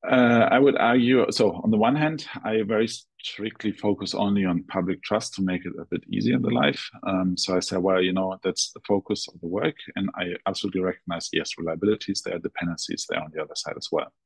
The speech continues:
Um, what, what we would argue is that reliability is,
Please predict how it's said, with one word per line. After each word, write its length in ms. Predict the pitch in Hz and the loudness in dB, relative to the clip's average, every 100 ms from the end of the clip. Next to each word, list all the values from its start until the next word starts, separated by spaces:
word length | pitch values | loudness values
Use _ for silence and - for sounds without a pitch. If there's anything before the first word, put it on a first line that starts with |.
| _ _ - | _ _ 0
Um, 240 | 90 90 90 - - _ - | 4 4 0 -8 -20 _ 0
what, 220 | 101 98 | 2 2
what 160 | 92 95 | 2 4
we 120 | 123 | 6
would 160 | 196 120 | 6 4
argue 420 | 92 90 101 95 | 2 0 0 -2
is 160 | 92 - | -4 -6
that 220 | 98 - | -8 -4
reliability 800 | 95 95 95 113 135 - 104 104 | 0 4 4 4 2 0 -2 -2
is, 400 | - - - | -2 -4 -8